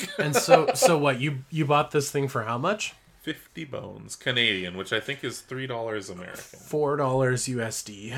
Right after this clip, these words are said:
Speaker 2: Um,
Speaker 1: Yeah. Um,
Speaker 2: and then looking online, these guys sell for, like, six hundred bones.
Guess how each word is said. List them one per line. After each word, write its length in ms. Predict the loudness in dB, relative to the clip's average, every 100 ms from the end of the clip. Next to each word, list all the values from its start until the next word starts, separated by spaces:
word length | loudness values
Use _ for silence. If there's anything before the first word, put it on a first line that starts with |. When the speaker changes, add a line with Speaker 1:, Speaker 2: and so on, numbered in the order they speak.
| -6
Speaker 2:
Um, 500 | -2 2 2 0 -4 -10 -14
Speaker 1:
Yeah. 60 | -14
Um, 440 | -12 -12 -14 -20 _ _ _ _ _ -4
Speaker 2:
and 180 | -2 2
then 220 | 2 4
looking 300 | 2 2 2
online, 560 | 4 2 2 2 0 -2
these 240 | -6 -4
guys 260 | -2 -2 -2
sell 320 | -4 -4 -6
for, 180 | -6 -6
like, 340 | -4 -6 -8
six 440 | -8 -6 -6 -8 -8
hundred 260 | -8 -8
bones. 560 | -10 -10 -10 -10 -12 -16